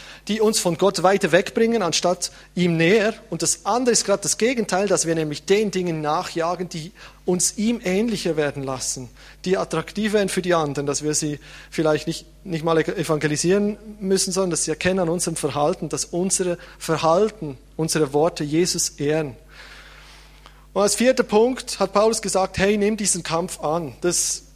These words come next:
auch das Christsein ist nicht immer ein Ponyhof, ihr erinnert euch. Sondern nimm diesen Kampf aus, ah, Kampf an. Tu was dafür. Stichwort Fotoalbum, ja? Wie bei mir. Mach was dafür. Aber es kann dich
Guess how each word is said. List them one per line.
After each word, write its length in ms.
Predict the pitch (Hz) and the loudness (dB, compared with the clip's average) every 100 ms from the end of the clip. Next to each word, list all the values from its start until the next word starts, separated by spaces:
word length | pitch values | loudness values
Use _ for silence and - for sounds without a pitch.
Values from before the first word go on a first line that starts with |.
| - | -20
auch 220 | 269 233 - | -2 0 2
das 160 | 196 | 0
Christsein 420 | 196 233 - 233 | 4 2 4 4
ist 120 | 190 220 | 4 2
nicht 120 | 202 | 2
immer 180 | 226 185 | 2 2
ein 120 | 139 | 0
Ponyhof, 560 | 165 151 135 131 120 | 2 2 0 -2 -2
ihr 100 | 139 | -2
erinnert 380 | 139 143 165 180 | -2 -2 -2 -2
euch. 340 | 175 135 - - - - - - | -4 -6 -10 -18 -20 -20 -20 -8
Sondern 420 | - 190 190 180 - - | 0 4 4 2 -2 -8
nimm 260 | 160 190 233 | 2 4 4
diesen 320 | 226 - 175 | 2 0 -2
Kampf 380 | - 185 220 - | 2 2 2 -2
aus, 520 | - 185 139 - - - - | 0 2 2 -2 -8 -4 2
ah, 300 | 170 160 - - | 2 2 -2 -10
Kampf 360 | - 165 185 - | 0 2 2 -2
an. 320 | - 165 170 127 - - | 2 4 4 -2 -14 -8
Tu 220 | - 262 | -2 4
was 240 | 269 208 - | 6 6 4
dafür. 400 | 165 - 160 139 | 2 0 -2 -2
Stichwort 480 | - 196 196 202 - | -2 -2 2 0 2
Fotoalbum, 880 | - 226 254 220 147 131 131 123 | 2 2 4 4 4 2 -4 -2
ja? 220 | 139 202 240 - - - - | 2 2 0 -8 -20 -18 -6
Wie 100 | 156 | 0
bei 160 | 170 | 2
mir. 260 | 160 226 190 - - - | 2 0 0 -6 -18 -2
Mach 320 | 165 254 254 | 4 4 4
was 240 | 277 - | 4 4
dafür. 360 | 175 147 139 117 - - - - - - - - - - | 0 -4 -6 -10 -14 -20 -20 -20 -20 -20 -20 -20 -12 0
Aber 200 | 147 170 | 4 4
es 160 | 185 | 4
kann 200 | 196 208 | 2 2
dich 340 | 185 240 - | 2 0 -2